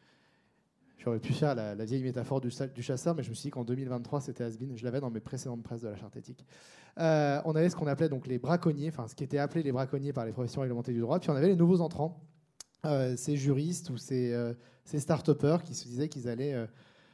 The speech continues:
proposer un marché du droit ou des services sur le marché du droit qui étaient différents, qui étaient tech et qui allaient, euh, être une révolution. Ça, c'est en deux mille, euh, en deux mille seize. Donc globalement, on a deux types d'acteurs, euh, les anciens et les nouveaux, qui se regardent, euh,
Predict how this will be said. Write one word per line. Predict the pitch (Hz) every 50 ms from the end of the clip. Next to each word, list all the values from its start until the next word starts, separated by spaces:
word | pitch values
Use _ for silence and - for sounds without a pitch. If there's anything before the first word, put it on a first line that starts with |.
| _ _ _ _ _ _ _ _ _ _ _ _ _ _
proposer | - - - 226 - 202 214 175 180 190
un | 190 170
marché | 151 156 151 - - 180
du | 156 151 170
droit | 147 135 139 151 160
ou | 160 -
des | - 123
services | - - 180 170 175 175 185 175 - - - -
sur | - - 147
le | 131
marché | 131 131 123 - - 139
du | 127
droit | 127 139 165
qui | 165 147
étaient | 135 - 123
différents, | 123 139 156 156 - - 170 147 131 135 131 147 156
qui | - -
étaient | 117 - 131 123
tech | - - 160 156 156 156 - - - - _ -
et | 143 127
qui | - - - 143
allaient, | 120 117 123 135 143 151 143
euh, | 123 110 110 110 110 110 - - _ _ _ _ _ _ _ _ _ _ _ _ -
être | 147 147 - -
une | 143 131
révolution. | 120 131 135 139 131 127 123 127 - - - - - _ _ _ _ _ - - - - - - - _ _ _ _ -
Ça, | - - 165 185 202 202
c'est | 202 - 143 143 147
en | 123 123 123
deux | 131 139
mille, | 139 139 139 127
euh, | 113 104 104 -
en | 117 123
deux | 135
mille | 131 131 120
seize. | 131 - 98 101
Donc | 123 123
globalement, | 151 185 196 190 208 226
on | 196
a | 156 139
deux | - 180 202
types | 196 - 214 180
d'acteurs, | 165 156 156 - - 135 139 165 165
euh, | 135 117 113
les | 113 131 139
anciens | 143 131 - - 151
et |
les | 139 131
nouveaux, | 123 120 117 113 123 151
qui | 165 160 147 135
se | -
regardent, | - 139 135 135 135 135 131 120 113
euh, | 110 107 104 104